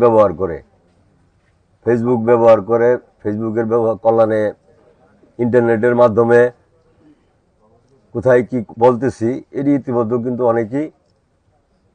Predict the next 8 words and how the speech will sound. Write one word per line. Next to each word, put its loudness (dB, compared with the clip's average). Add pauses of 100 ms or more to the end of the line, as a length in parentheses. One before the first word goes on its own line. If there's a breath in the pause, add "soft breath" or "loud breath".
(320)
জানেন 6 (1000)
এবং 4 (220)
শুনছেন। -4 (1200)
তারপরেও 6 (380)
এই 2 (120)
আশাটা 2
হলো 2 (200)
সাক্ষাৎ -8